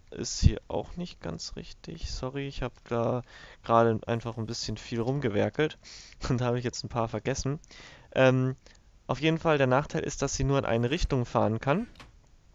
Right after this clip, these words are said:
was nicht unbedingt, äh, notwendig ist eigentlich. Ähm, die,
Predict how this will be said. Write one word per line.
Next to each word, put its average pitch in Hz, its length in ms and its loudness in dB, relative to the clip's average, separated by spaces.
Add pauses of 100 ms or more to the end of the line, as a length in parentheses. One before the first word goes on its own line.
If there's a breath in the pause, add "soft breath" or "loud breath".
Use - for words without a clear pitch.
(720 loud breath)
was 131 240 4
nicht 135 180 0
unbedingt, 127 640 2
äh, 107 460 6 (1300)
notwendig 123 540 2
ist - 220 -8
eigentlich. 104 560 -6
Ähm, 113 380 2
die, 120 240 -2